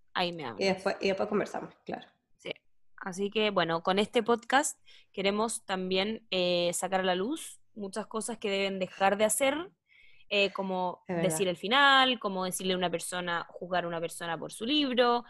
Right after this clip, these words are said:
Speaker 1: eh, también esto de decir que es aburrido leer, o decirle a una persona muy lectora que deje de leer.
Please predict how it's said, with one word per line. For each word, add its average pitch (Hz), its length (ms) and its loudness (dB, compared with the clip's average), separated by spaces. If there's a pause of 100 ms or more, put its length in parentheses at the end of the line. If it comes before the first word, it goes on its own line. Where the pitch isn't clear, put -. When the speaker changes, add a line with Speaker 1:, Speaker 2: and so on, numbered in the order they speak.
(300)
Speaker 1:
eh, 185 440 -2
también 185 560 -4 (300)
esto 196 300 -4
de 185 120 6
decir 185 260 2
que 190 100 -2
es 185 60 2
aburrido 175 360 -2
leer, 214 440 4
o 180 360 4
decirle 190 340 -2
a - 20 4
una 220 120 6
persona 208 280 0
muy 214 160 2
lectora 202 360 2
que 185 120 -2
deje 190 280 0
de 170 140 4
leer. 214 480 6